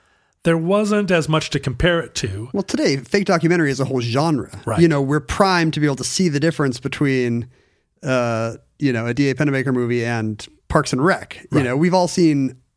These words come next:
Speaker 2: hundreds of fake documentaries and hundreds of real documentaries. Back then,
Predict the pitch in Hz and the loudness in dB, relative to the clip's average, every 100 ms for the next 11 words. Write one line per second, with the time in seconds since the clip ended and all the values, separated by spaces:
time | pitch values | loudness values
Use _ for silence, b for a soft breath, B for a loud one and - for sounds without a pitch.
0 | _ - - 220 185 170 151 165 175 160 | _ -10 0 2 2 0 0 0 2 2
1 | 156 156 151 147 165 151 135 165 139 131 | 2 2 0 0 0 0 0 -2 0 -2
2 | 127 113 104 117 - B B - 208 - | -4 -4 -4 -6 -12 B B 0 0 2
3 | 254 151 190 | 0 0 -2